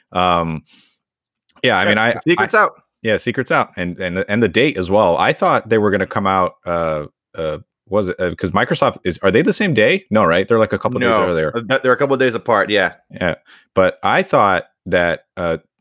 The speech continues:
Speaker 1: well, at least the rumors floating around were that Sony was gonna try to release maybe a little bit closer to Thanksgiving, but they chose November twelfth, which is interesting. I, I don't know, what does, what does that fall on? Is that a Tuesday, Friday?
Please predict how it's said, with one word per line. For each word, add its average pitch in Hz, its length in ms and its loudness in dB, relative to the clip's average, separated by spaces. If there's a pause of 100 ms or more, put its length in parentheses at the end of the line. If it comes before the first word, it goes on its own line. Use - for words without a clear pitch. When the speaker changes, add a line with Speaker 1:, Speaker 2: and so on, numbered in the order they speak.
(540)
Speaker 1:
well, 101 100 0
at 92 60 0
least - 240 -4 (200)
the 95 120 2
rumors 117 400 4
floating 85 340 2
around 82 380 0
were 85 160 2
that 80 220 0
Sony 104 380 0
was 95 200 0
gonna 90 280 -2 (380)
try 101 220 -2
to 107 80 2
release 95 360 2
maybe 92 220 -2
a 87 60 2
little 92 200 2
bit 82 120 -2
closer 95 320 -2
to 85 100 -2
Thanksgiving, 95 640 -2 (320)
but - 140 0
they 101 120 4
chose 117 300 0
November 98 320 2
twelfth, 107 400 2
which 82 160 -6
is 82 260 -6
interesting. 95 460 -6
I, 90 140 -4 (180)
I 92 80 -2
don't 131 100 -2
know, 127 60 2
what 113 240 -2
does, 135 240 0
what 117 80 0
does 135 80 2
that 143 140 0
fall 110 160 2
on? 85 80 -2
Is 82 60 -4
that 101 100 4
a 110 140 2 (200)
Tuesday, 151 340 0
Friday? 143 480 0